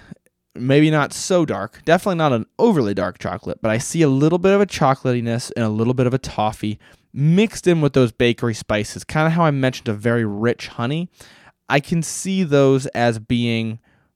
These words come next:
part of that bakery sweetness. I kind of, and maybe it's 'cause I drink so much bourbon,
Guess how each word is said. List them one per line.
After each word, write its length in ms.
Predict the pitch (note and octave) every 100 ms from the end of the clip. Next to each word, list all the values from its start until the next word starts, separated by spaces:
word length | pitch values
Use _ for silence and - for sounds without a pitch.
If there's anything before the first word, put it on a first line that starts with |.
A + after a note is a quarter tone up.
| _ _ -
part 400 | - C3+ B2+ - -
of 400 | B2 A#2+ G#2+ G#2+
that 420 | A2 G#2+ G#2+ G#2
bakery 460 | A2+ G#2 - G2 F#2+
sweetness. 600 | - G2 F#2+ - - - _ - _ _ _ _ _ -
I 320 | A#2+ G#3+ D4+ -
kind 460 | - D3+ F#3 F4+
of, 120 | - -
and 120 | C3+
maybe 200 | D#3+ A3+
it's 100 | A3+
'cause 120 | A#3
I 60 | F#3+
drink 220 | E3 F3+
so 140 | F3+
much 200 | F3 D#3+
bourbon, 360 | - C3 C#3+